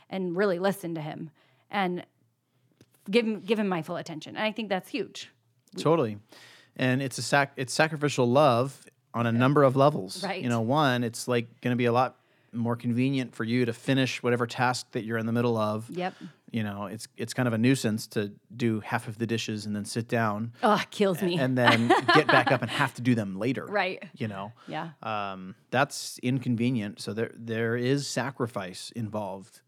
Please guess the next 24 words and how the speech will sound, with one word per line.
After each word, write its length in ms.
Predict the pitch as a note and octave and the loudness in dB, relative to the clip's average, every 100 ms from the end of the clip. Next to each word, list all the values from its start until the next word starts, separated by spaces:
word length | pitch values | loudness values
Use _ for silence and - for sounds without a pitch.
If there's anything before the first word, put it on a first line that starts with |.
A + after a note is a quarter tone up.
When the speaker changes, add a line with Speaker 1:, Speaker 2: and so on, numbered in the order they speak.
| - | -6
Speaker 2:
in 400 | A2 G#2 G#2 G2+ | -4 -4 -6 -8
sitting 300 | - B2+ A2+ | -4 -2 0
down 200 | G#2+ G#2 | -2 -4
to 80 | G#2 | -6
listen. 400 | G2 G2 - - - | -8 -8 -12 -16 -12
And 140 | A2 | -4
then 240 | C#3 F#3 D#3 | 0 2 0
Speaker 1:
Yes. 80 | C3+ | -2
Speaker 2:
you're 120 | B2 | -2
sacrificing 760 | C#3 C#3 D#3 C#3 C3 C#3+ C#3 | -2 -2 0 0 0 -2 -4
time. 560 | B2 - C#3 D#3 - A2+ - - - _ _ | -6 -8 -8 -8 -10 -14 -18 -20 -20 _ _
Just, 280 | - B2 - _ _ _ _ - | -8 -6 -8 _ _ _ _ -10
you 120 | A#2 | -10
know, 160 | F#2 F#2+ - A#2+ | -10 -14 -14 -2
giving 600 | C3 C3+ D#3+ D#3 D3 C3 | 0 4 4 2 0 2
me 220 | C3+ C#3+ | 4 4
your 200 | D3 B2 A#2 | 4 4 2
attention 640 | G#2 - G#2 - D#2+ - _ | -2 -6 -6 -6 -10 -16 _
Speaker 1:
Yeah. 280 | - D#3+ E3 - _ _ | -14 -12 -12 -18 _ _
Speaker 2:
is 220 | C3+ D3+ | 0 2
a 80 | C#3+ | 2
sacrifice 720 | - B2 A#2+ B2+ - A#2 A2 | 0 -4 -4 -6 -2 -2 -2
of 140 | G#2+ - | -8 -12
time. 360 | - G2 E2 | -12 -12 -14